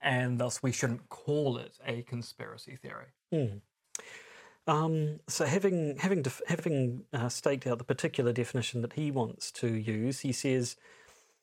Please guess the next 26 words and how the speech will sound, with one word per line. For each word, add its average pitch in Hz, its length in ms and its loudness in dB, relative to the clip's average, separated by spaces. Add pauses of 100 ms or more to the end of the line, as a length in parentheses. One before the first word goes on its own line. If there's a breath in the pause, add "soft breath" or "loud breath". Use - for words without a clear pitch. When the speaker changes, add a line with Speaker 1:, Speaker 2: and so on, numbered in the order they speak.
(160)
Speaker 2:
"This 185 260 2
way 170 220 4
of 120 120 0
using 175 320 2
the 135 60 4
concept 131 460 0
of 123 100 0
conspiracy 123 560 0
theory 135 380 2
is 196 140 0
not 254 120 2
accepted 180 480 2
by 135 160 4
all 170 200 2
writers 113 380 0
on 104 120 -6
the 104 80 -6
subject, 110 640 -2
but 226 180 4
there 247 140 0
are 226 60 4
good 185 200 2
grounds 147 300 2
to 127 100 -6
follow 156 300 2
it, - 160 -10